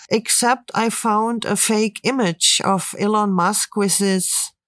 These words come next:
for some reason, I was never interested in this story. I haven't read a single article, and you, I know you know what I'm talking about. I haven't read, <laughs> is this after I said twice goodbye? Yes.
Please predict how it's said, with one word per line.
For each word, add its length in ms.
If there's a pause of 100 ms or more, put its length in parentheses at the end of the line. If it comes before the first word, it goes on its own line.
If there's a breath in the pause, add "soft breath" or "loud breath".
(280 soft breath)
for 160
some 320
reason, 320
I 140
was 200
never 300
interested 640
in 140
this 180
story. 420
I 120
haven't 440
read 260
a 100
single 560
article, 520
and 220
you, 320
I 120
know 320
you 200
know 240
what 180
I'm 160
talking 460
about. 400 (400 loud breath)
I 60
haven't 400
read, 340
<laughs> 800
is 180
this 180
after 340
I 120
said 300
twice 400
goodbye? 560
Yes. 440